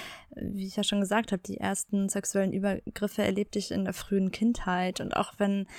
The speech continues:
ich mich lange Zeit gar nicht konkret daran erinnern konnte, was mir widerfahren ist, habe ich dies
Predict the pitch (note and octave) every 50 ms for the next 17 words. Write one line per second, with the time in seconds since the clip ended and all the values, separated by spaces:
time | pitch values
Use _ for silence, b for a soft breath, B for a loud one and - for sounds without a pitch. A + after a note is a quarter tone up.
0 | B B B B - G3+ - G#3+ G3+ - F#3+ F#3 G3+ G#3 G#3 G3+ - - G3+ G3
1 | G3 - - _ - D#3+ F#3 G#3 A3 - - G#3 G#3 - - - G#3+ - G#3 G3
2 | G3 G3 F#3+ F3+ F3+ A3+ B3+ A3 G3 - - G3 F#3+ F3+ G3+ F#3 F#3 F#3 - G3+
3 | F#3 F3+ F#3 F#3 - - G3 F#3+ G#3 A3+ A3+ G#3 F3+ F#3+ G3 G3 - - - G3
4 | E3+ F#3+ G3+ G3 G3+ - - - G3 F#3 - - - -